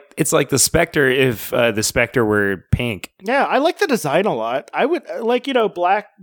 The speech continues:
Speaker 2: black morph suit underneath with, like, the purple
Speaker 1: Oh,
Speaker 2: robe.
Speaker 1: okay. Yeah. So I, I, I take it back. Cloak if Cloak were pink. <laughs>
Speaker 2: Yeah. So, so I like Libra's design. That's something.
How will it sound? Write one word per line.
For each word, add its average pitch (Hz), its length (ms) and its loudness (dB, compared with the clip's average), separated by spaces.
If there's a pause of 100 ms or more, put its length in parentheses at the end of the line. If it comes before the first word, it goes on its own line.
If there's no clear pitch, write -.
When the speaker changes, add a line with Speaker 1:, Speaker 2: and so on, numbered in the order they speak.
Speaker 2:
black 190 280 -4
morph 185 360 -6
suit 214 460 -6 (400)
underneath 185 720 0
with, 180 200 -2
like, 175 160 -2
the 147 80 -6
purple 180 360 -4
Speaker 1:
Oh, 294 260 4
Speaker 2:
robe. 240 100 6
Speaker 1:
okay. 147 220 2
Yeah. 175 280 2
So 156 400 2
I, 175 160 0 (140)
I, 165 80 2 (180)
I 147 60 4
take 160 200 0
it 160 80 0
back. 156 340 0
Cloak 170 480 0 (100)
if - 180 -2
Cloak 160 300 0
were 101 160 -2
pink. 90 420 -4
<laughs> - 320 -20
Speaker 2:
Yeah. 254 380 -2 (840)
So, - 340 2
so 330 120 -2
I 294 160 2
like 359 240 2
Libra's 247 500 0
design. 135 720 -4 (1500)
That's 185 240 -2
something. 160 480 -2